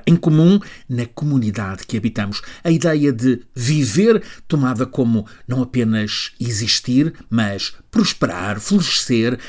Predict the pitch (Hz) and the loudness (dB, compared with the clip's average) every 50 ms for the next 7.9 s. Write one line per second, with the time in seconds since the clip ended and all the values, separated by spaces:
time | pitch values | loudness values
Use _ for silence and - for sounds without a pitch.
0 | - - - - 127 180 180 - 190 170 156 139 110 139 147 147 113 127 113 98 | -18 -16 -8 -2 0 2 2 4 4 2 2 2 2 0 0 0 0 0 0 0
1 | 104 107 107 101 98 - - - - - 135 - - - 107 - - 123 110 101 | 0 0 0 0 -2 -6 -10 -14 -10 -8 -8 -8 -6 -6 -8 -4 -4 -2 -2 -2
2 | - - - - - - 131 135 - - 123 120 117 120 120 - - - 123 117 | -4 -6 -10 -10 -6 -4 -4 -2 0 2 2 4 4 2 2 0 0 0 0 0
3 | - - - - - - - - - - 127 - - - 110 104 104 107 104 - | -2 -6 -20 -20 -20 -20 -20 -20 -20 -16 -16 -14 -10 -6 -4 -4 -4 -6 -8 -12
4 | - 107 104 104 117 156 156 - - - 101 - - - 127 135 123 104 - - | -12 -10 -8 -6 -6 -6 -4 -6 -6 -6 -6 -6 -2 0 2 2 2 0 -6 -10
5 | - - 165 143 127 131 131 117 110 113 117 110 107 107 110 113 - - 123 117 | -8 -6 -4 0 2 4 4 4 4 2 0 2 2 2 2 0 0 0 0 -2
6 | 113 - - - - 110 - - 127 113 110 117 90 110 113 110 107 107 104 104 | -2 -4 -12 -14 -14 -10 -4 -4 -4 -2 -2 -4 -2 0 0 0 2 0 0 -2
7 | - - - - - - 104 127 160 151 123 127 190 202 202 202 196 196 | -6 -14 -20 -18 -14 -8 -4 -2 -2 0 0 2 4 6 6 4 4 0